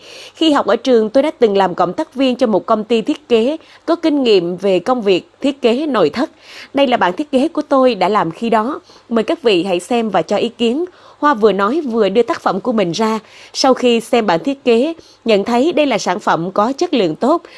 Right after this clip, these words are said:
nên các nhà tuyển dụng rất hài lòng. Kết quả là Hoa đã vượt qua rất nhiều các ứng cử viên khác và được nhận vào công ty. Chừa đường lui cho mình. Tự giới thiệu về mình trong khi phỏng vấn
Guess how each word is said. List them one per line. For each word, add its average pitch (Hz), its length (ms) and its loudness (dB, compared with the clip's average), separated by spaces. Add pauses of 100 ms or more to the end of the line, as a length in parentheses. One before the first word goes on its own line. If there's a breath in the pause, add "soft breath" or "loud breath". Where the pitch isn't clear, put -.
nên 233 160 0
các 320 160 -4
nhà 220 140 0
tuyển 190 300 -2
dụng 175 200 0
rất 311 240 -6
hài 208 180 -2
lòng. 170 260 0 (320 loud breath)
Kết 349 180 -4
quả 202 140 2
là 233 140 2
Hoa 254 300 -2
đã 220 120 -2
vượt 190 280 0
qua 233 160 0
rất 320 220 -8
nhiều 202 260 2
các - 200 -4
ứng 294 220 0
cử 220 160 0
viên 214 200 0
khác 254 280 -2 (260 loud breath)
và 170 440 0
được 185 200 0
nhận 175 280 0
vào 170 220 0
công 196 220 -4
ty. 220 240 0 (1160 loud breath)
Chừa 208 300 4
đường 190 280 2
lui 240 360 2
cho 233 180 2
mình. 165 320 -2 (480 loud breath)
Tự 220 200 4
giới 330 120 0
thiệu 226 280 4
về 190 200 2
mình 180 320 0
trong 262 200 -2
khi 262 160 -2
phỏng 170 240 0
vấn 220 340 0